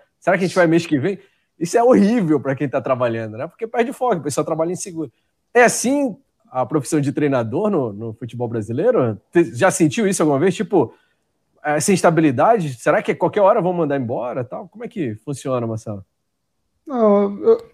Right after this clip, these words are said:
Speaker 2: é, tem casos e casos. Quando você atinge um, um nível da carreira, você trabalha e pensa de uma forma. Quando você tá no início da sua carreira, lá atrás,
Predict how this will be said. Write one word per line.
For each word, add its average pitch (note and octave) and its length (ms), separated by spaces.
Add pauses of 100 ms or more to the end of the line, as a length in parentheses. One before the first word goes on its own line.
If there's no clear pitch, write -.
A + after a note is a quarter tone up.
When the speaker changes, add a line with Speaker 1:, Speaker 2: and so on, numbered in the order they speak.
(100)
Speaker 2:
é, - 280 (120)
tem B3+ 160
casos A#3 380
e B3+ 80
casos. F#3 560 (340)
Quando C4 140
você C4 200
atinge A#3 420
um, F#3+ 260
um F3 60
nível G3 320
da G3 100
carreira, F#3+ 520
você G#3 300
trabalha G3 440
e G3 100
pensa G3 300
de F3+ 80
uma F3 160
forma. G3+ 480 (420)
Quando G3 220
você G3+ 220
tá G3+ 240
no G3+ 100
início G3 260
da F#3 100
sua F#3+ 220
carreira, F#3 420
lá F3+ 140
atrás, F3+ 480